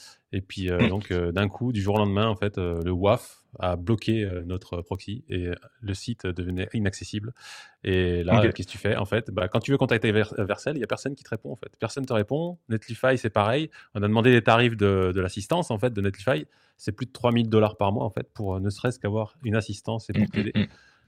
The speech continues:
Speaker 1: Donc, euh, par la
Speaker 2: Ouais,
Speaker 1: suite,
Speaker 2: c'est
Speaker 1: bah,
Speaker 2: ouf.
Speaker 1: voilà, on a, on est passé sur Scalingo, où là, oui, d-, du coup, ils étaient là, ils répondaient, et cetera. Mais, voilà. Donc, euh, il y a aussi cette partie-là, c'est que tant que t'as pas de problème, ça va. Mais le jour où t'as des problèmes,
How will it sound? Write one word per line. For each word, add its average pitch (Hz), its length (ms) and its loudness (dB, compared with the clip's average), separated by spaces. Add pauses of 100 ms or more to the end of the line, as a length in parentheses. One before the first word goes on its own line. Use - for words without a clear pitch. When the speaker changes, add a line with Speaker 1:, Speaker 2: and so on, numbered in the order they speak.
(120)
Speaker 1:
Donc, 95 160 -6
euh, 87 320 -2
par 90 100 0
la 92 80 6
Speaker 2:
Ouais, 101 80 6
Speaker 1:
suite, 92 120 4
Speaker 2:
c'est - 20 4
Speaker 1:
bah, 90 80 4
Speaker 2:
ouf. 95 60 6
Speaker 1:
voilà, 104 220 6
on 87 40 0
a, 85 320 -4
on 85 40 -6
est 85 60 -4
passé 101 260 -2
sur 107 140 0
Scalingo, 104 480 6
où 104 140 4
là, 110 160 6
oui, 110 180 2
d-, 95 380 -4
du 95 160 -18
coup, 127 160 -6
ils 95 80 -8
étaient 90 160 -10
là, 127 340 2
ils 101 100 -2
répondaient, 95 380 -4
et 104 60 -10
cetera. 95 360 -8
Mais, 87 200 -16
voilà. - 140 -18 (520)
Donc, 98 160 -4
euh, 95 100 0
il 95 40 0
y - 20 0
a 101 60 0
aussi - 160 -6
cette - 240 -10
partie-là, 143 420 2
c'est 107 200 -4
que - 40 -20 (120)
tant 135 120 2
que 135 60 -10
t'as 123 100 2
pas 123 100 0
de 107 60 -8
problème, 123 240 2
ça 107 140 -2
va. 143 160 0
Mais 113 80 -4
le 98 100 0
jour 131 140 2
où 160 40 -2
t'as 143 120 0
des 113 60 0
problèmes, 107 400 -2